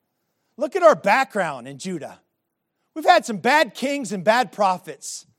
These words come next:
We've been guilty of idolatry.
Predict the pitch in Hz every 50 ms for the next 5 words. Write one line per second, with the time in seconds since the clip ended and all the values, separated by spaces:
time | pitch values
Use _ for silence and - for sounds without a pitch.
0 | _ _ _ _ _ _ _ _ _ _ _ _ - 277 330 349 349 339 214 175
1 | 294 320 339 320 330 302 233 277 262 247 - - 233 233 240 247 247 226 240 -
2 | 190 196 165 135 123 123